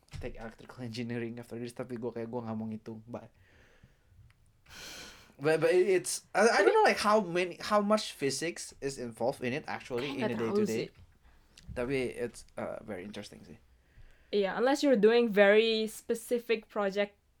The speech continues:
Speaker 2: apa ya?
Speaker 1: Ya, kayak looking,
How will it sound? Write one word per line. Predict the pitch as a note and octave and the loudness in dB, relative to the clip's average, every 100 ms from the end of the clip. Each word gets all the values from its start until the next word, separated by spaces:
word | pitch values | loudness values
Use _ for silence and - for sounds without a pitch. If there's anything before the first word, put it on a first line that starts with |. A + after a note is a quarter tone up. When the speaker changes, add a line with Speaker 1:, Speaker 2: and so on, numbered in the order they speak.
| _ | _
Speaker 2:
apa | G3+ G3 G3+ | -12 -10 -8
ya? | F#3 F3+ F#3 _ _ _ _ _ _ _ - - - - _ _ _ | -8 -8 -12 _ _ _ _ _ _ _ -20 -20 -20 -20 _ _ _
Speaker 1:
Ya, | D3 C#3+ | -8 -6
kayak | E3+ D#3 C#3+ | 0 2 2
looking, | D3+ D3 F#3+ G3+ F#3+ | 2 0 -2 -4 -6